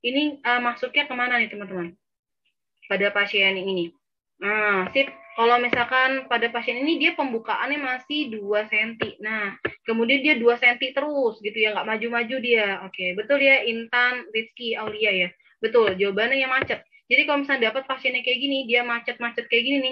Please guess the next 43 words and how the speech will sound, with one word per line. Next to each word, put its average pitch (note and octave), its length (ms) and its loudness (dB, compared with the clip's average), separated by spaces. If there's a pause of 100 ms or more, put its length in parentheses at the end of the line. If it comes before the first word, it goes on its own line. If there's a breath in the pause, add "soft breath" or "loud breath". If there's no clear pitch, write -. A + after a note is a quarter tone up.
nggak F3+ 160 0
maju-maju G#3+ 480 -2
terus F3+ 320 2
ya. A3+ 160 6 (320 soft breath)
Padahal G#3+ 240 -2
dia C4 160 6
udah A3 180 4
ada G#3 140 2
tanda-tanda G3+ 400 -4
infartu, A#3+ 680 -2
ya G3+ 140 -4
udah, G3 160 -2
ini A#3+ 80 -6
berarti G3+ 320 -4
ini C4+ 80 -6
infartu G#3 320 -10
saya A#3 160 -2
macet. G3 400 -6
Kalau A3+ 160 2
lama A#3 480 2
dia C#4+ 80 0
masih C#4 240 -4
progresif, A3 640 0 (320 loud breath)
dia C4 100 6
masih C#4+ 300 0
ngebuka A3+ 400 -2
tapi B3 160 0
lama G#3+ 320 -2 (160)
gitu G3 160 -4
ya. F#3 240 2 (240 soft breath)
Tapi C4+ 240 -2
kalau C#4 160 8
dia A#3 560 4
yang A3+ 320 -2
si A3+ 80 -4
macet, C#4 320 -2
dia D#4 160 0
nggak A#3 240 0
buka-buka. A3 560 -4
Dan C4 160 4
itu E4 80 0
prinsipnya C4 480 0
gitu. G#3 240 -2